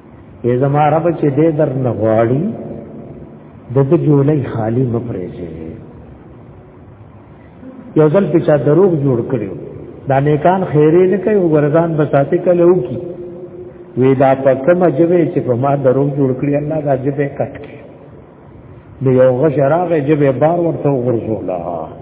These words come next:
داسې دعاګانې قبلې دي. د سعد ابن ابي وقاص رضی الله تعالی عنه،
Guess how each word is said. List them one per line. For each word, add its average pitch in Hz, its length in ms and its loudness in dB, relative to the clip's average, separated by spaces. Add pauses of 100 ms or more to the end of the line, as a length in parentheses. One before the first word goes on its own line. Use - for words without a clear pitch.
(480)
داسې 156 220 -4 (120)
دعاګانې 117 500 0 (100)
قبلې 101 380 -4
دي. 160 120 0 (580)
د - 40 0 (140)
سعد 113 260 0
ابن 110 180 0 (120)
ابي 104 160 -6
وقاص 104 520 -6 (280)
رضی 123 440 0
الله 107 380 -2 (200)
تعالی 98 300 -4
عنه، 95 300 -8